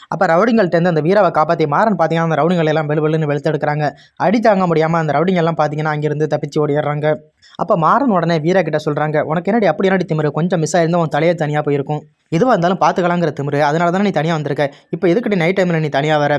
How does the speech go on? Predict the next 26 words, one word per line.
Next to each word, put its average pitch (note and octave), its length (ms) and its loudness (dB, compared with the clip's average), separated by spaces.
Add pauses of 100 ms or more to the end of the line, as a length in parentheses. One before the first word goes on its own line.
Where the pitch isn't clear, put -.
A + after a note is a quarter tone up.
(180)
அப்படின்னு E3 300 -2
மாறன் F#3 320 2
பார்த்தீங்கன்னா D#3 360 0
ரொம்ப E3 260 -2
கோவத்தோட E3 460 0
வீராவை D3+ 300 0
பார்த்து C3+ 220 -4
கேக்குறாங்க. C#3 440 -4 (300)
அப்ப F3 200 0
வீரா A3+ 240 2
உடனே F3 240 0
சொல்றாங்க, D#3 340 -2
"இப்ப D3+ 160 -2
எதுக்கு F#3+ 240 -4
கத்துற?" D3 300 -2
அப்படின்னு. C#3 380 -6
அதுக்கு E3+ 260 -4
உடனே E3+ 180 0
மாறன் D3+ 280 -2
வந்து C#3 140 -8
கேக்குறாங்க, D3 340 -2
"அப்புறம் C#3 200 -6
கத்தாம G3+ 300 0
என்னடி E3 220 0
பண்ண D3 180 -6
முடியும்? D3 280 -4